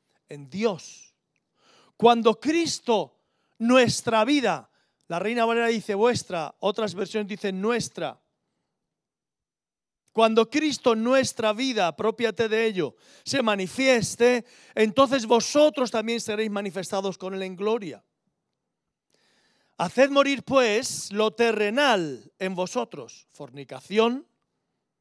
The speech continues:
impureza, pasiones desordenadas,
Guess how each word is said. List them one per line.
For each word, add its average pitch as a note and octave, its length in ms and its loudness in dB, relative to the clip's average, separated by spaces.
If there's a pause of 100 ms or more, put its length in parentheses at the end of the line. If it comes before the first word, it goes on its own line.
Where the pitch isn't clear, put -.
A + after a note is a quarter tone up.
(100)
impureza, F3 960 -4 (680)
pasiones C4 760 2
desordenadas, G3 1120 -2